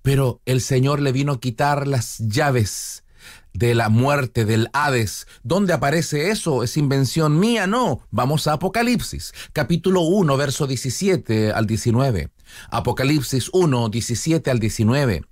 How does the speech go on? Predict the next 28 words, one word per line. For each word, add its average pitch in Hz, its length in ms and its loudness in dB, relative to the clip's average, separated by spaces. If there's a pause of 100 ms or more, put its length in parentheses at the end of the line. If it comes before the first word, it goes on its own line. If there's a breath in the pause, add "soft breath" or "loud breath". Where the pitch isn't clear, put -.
(500)
"Cuando 147 440 2
le 131 140 2
vi", 190 240 0
dice 95 260 -6
Juan, 123 540 0 (840 soft breath)
el 98 140 -2
discípulo 117 500 0
amado, 127 480 2
en 107 140 2
la 101 120 2
isla 117 220 2
de 107 120 0
Patmos, 113 640 -4 (580)
"cuando 98 320 0
le 113 140 4
vi, 131 280 0 (200 loud breath)
caí 123 500 0
como 117 240 0
muerto 120 400 2
a 104 60 -2
sus 101 160 -8
pies". - 480 -10 (240 loud breath)
Porque 160 220 0
está 165 180 0
viendo 220 340 2
al 185 120 -2
Cristo 233 440 -2
resucitado, 160 840 0